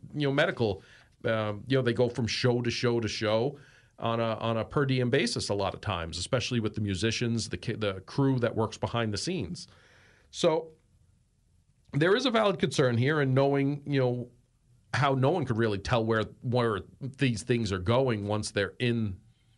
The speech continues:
that area, especially when Hamas is still in control of the area. So we'll see, but be careful who you donate to. That's, uh, that's as simple as that. And I think, uh, we even have a, a question like that for Do I Have a Case tomorrow on Friday.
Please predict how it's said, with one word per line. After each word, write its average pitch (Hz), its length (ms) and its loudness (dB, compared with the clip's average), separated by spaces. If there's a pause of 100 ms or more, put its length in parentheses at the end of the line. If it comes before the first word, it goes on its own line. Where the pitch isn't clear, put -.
(240)
that 110 200 2
area, 113 440 2
especially 117 420 -2
when 107 140 0
Hamas 107 380 -2
is - 40 -6
still 113 220 -2
in 101 80 -6
control 123 400 -2
of 113 60 -4
the 98 100 0
area. 104 320 0 (1300)
So 190 320 -2
we'll 208 160 4
see, 277 320 0
but 117 300 0
be 160 120 0
careful 214 420 2
who 214 80 2
you 226 120 0
donate 226 420 0
to. 90 240 -4 (160)
That's, 117 300 -4
uh, 120 300 -2 (760)
that's 131 220 -4
as 127 120 -4
simple 131 340 -2
as 113 120 -2
that. 135 360 -2
And 117 100 0
I 110 120 0
think, 131 260 -6
uh, 127 200 2
we 131 160 -2
even 135 180 0
have 131 480 -2 (500)
a, 127 60 0
a 127 200 -2
question 220 440 0
like 107 240 -2
that 110 200 0
for - 140 -6
Do 143 160 -4
I 143 80 0
Have 147 140 -2
a 139 40 -8
Case 160 440 -6
tomorrow 139 440 -2
on 85 100 -8
Friday. 98 420 -4